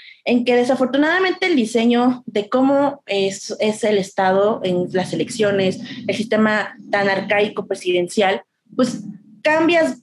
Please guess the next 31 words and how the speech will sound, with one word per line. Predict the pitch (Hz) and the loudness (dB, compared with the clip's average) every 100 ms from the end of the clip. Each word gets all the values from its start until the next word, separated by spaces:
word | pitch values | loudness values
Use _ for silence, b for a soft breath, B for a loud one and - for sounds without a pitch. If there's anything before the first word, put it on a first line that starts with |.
| - | -2
cambias | 311 320 349 359 | 0 2 0 0
presidente, | 262 254 247 294 294 330 349 | -2 2 2 2 2 -2 -2
pues | - - | -8 -4
cambias | 233 233 233 | 0 2 2
de | - | 0
partido, | 220 226 339 311 202 | -2 0 0 0 0
cambias | 190 202 208 | 0 0 0
de | 202 | 0
ideología, | 190 185 196 196 277 196 - | 2 2 2 2 2 2 -2
cambias | 190 196 208 196 | -2 2 2 0
de | |
pres-, | 185 180 - | -4 -8 -4
de | 180 175 | -4 -2
principios? | 180 175 170 254 294 180 151 - B B _ | 0 -2 0 -2 0 0 -2 -8 B B _
Entonces, | 240 240 233 - _ _ | 2 2 0 -12 _ _
todo | 349 392 | -2 2
lo | 403 - | 2 2
que | 226 | 2
hizo | 240 254 277 254 247 233 - | 4 4 4 4 4 2 -2
este | 208 214 | -4 -4
partido | 240 180 185 285 320 359 453 - - | 0 -2 0 2 2 2 0 -6 -2
lo | 196 175 151 - - | 0 2 -2 -8 -4
hago | 196 208 | 0 0
bolita, | 175 175 226 359 - - _ _ _ _ _ | 0 -2 -2 -4 -4 -16 _ _ _ _ _
lo | 180 | -2
aviento | 180 208 214 196 | 0 0 0 0
al | 185 | 0
bote | 190 185 | 0 0
de | |
la | 170 | -2
basura, | 165 180 359 | -2 0 2